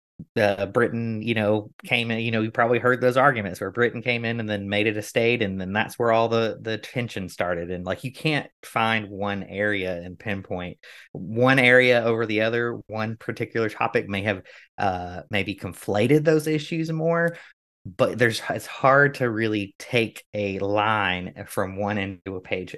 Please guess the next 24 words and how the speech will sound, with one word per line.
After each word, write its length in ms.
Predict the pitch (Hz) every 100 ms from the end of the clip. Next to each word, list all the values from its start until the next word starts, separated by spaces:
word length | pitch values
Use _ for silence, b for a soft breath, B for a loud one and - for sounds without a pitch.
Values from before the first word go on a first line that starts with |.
| -
to 100 | -
another 400 | 95 92 95 92
and 180 | 85 90
find 300 | - 95 87
out 180 | 87 95
really 320 | 95 92 92
what 240 | 90 92
is 120 | 87 -
going 340 | - 90 92
on 220 | 90 90
in 40 | 92
the 80 |
context. 600 | - - 92 - - - B B B B
So, 600 | - - 101 95 95 92 -
um, 480 | 98 95 87 87 - _ _
it's, 240 | 110 110 - -
all 240 | 101 113
I 180 | 107 110
say 240 | - 98
is 160 | 95 -
that 240 | 92 - B B _
keep 320 | - 135 139
in 140 | 135 123
mind 520 | 110 113 120 123